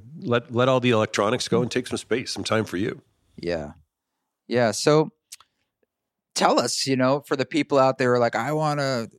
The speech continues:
Speaker 2: open a retreat center." I mean, what, what do you think are the, both the blind spots, and this is in, in some ways an industry, a very small one, um, but almost like what you've learned, your own personal discoveries in, in endeavoring to do this?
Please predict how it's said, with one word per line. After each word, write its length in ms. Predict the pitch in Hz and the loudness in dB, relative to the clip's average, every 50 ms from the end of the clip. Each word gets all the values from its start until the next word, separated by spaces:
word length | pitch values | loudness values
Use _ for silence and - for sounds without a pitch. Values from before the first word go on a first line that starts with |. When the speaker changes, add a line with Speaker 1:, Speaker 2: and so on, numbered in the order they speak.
| _ _ - | _ _ -6
Speaker 2:
open 300 | - 143 139 139 143 135 | -2 -2 -2 0 -2 -4
a 40 | 131 | -2
retreat 380 | 127 113 - - 143 151 - | -2 -2 -2 -4 -4 -4 -4
center." 240 | - - - 117 107 | -4 -2 0 0 0
I 20 | 101 | 0
mean, 220 | 98 95 95 98 | 0 0 -2 0
what, 240 | 92 107 117 127 131 - | 2 2 2 0 0 -4
what 240 | 127 113 127 135 139 | -4 0 2 2 2
do 60 | 151 | 2
you 120 | 151 147 139 | 0 -2 -4
think 280 | - - 135 127 - | -4 -4 -4 -2 0
are 80 | 127 120 | 0 0
the, 120 | 117 113 | 0 -2
both 360 | 101 - - 131 123 113 - | -2 -4 0 0 0 0 0
the 60 | - 113 | -4 -6
blind 460 | 107 - 110 104 101 101 113 135 143 | -6 -4 -4 -2 0 0 0 0 -2
spots, 540 | - _ - 104 104 98 101 - - - - | -4 _ 0 0 2 2 0 -2 -6 -10 -8
and 180 | - 104 120 | -6 -4 -4
this 160 | 135 - - | -4 -2 -4
is 160 | 170 151 143 - | -4 -4 -4 -2
in, 160 | 123 123 113 | -4 -4 -4
in 100 | 110 123 | -4 -6
some 180 | - - 190 185 | -4 -2 0 0
ways 180 | 135 131 120 | 0 -2 -2
an 80 | 117 104 | -4 -2
industry, 480 | - 123 139 123 104 - - 82 85 95 | -2 -2 0 0 -2 -4 -6 -4 -4 -2
a 40 | |
very 160 | 104 107 95 92 | 0 0 -2 -2
small 380 | - - 110 101 101 101 92 | -4 -2 0 0 0 0 -2
one, 280 | 87 87 78 85 104 - _ _ _ _ _ _ _ _ _ - | -4 -6 -8 -10 -12 -16 _ _ _ _ _ _ _ _ _ -6
um, 400 | 110 110 107 101 101 98 98 98 | -4 -2 -2 0 -2 -2 -4 -2
but 160 | 107 113 110 | -2 -2 0
almost 360 | 117 123 127 127 123 - - | 0 0 0 -2 -4 -4 -2
like 320 | 120 113 107 101 - - - | -2 -2 -2 -2 -6 -12 -14
what 260 | - 104 120 123 - 113 | -8 -2 -2 -2 -2 -2
you've 260 | 123 117 117 - - - | -6 -6 -8 -10 -20 -16
learned, 480 | - 104 98 98 110 147 165 123 101 95 | -14 -12 -6 -4 -4 -2 0 0 0 0
your 140 | 101 107 113 | 2 2 2
own 140 | 120 131 123 | 2 2 0
personal 580 | - - 123 117 110 - - 113 113 110 107 | -4 -8 -10 -10 -10 -8 -6 -2 0 0 -2
discoveries 840 | 98 101 101 - - - 104 110 131 127 110 95 95 98 - - - _ _ _ - | -2 -4 -8 -8 -4 -2 -4 -2 -2 -2 -4 -2 -4 -6 -8 -12 -14 _ _ _ -10
in, 320 | 110 104 98 95 92 - _ _ _ _ _ _ _ - | -6 -6 -6 -6 -8 -10 _ _ _ _ _ _ _ -10
in 140 | 107 104 101 | -6 -6 -4
endeavoring 400 | 98 95 98 101 107 120 113 101 | -4 -4 -4 -4 -4 -4 -4 -6
to 60 | 95 | -6
do 160 | 90 - 87 85 | -8 -8 -10 -8
this? 260 | 87 87 90 - - | -10 -12 -14 -14 -20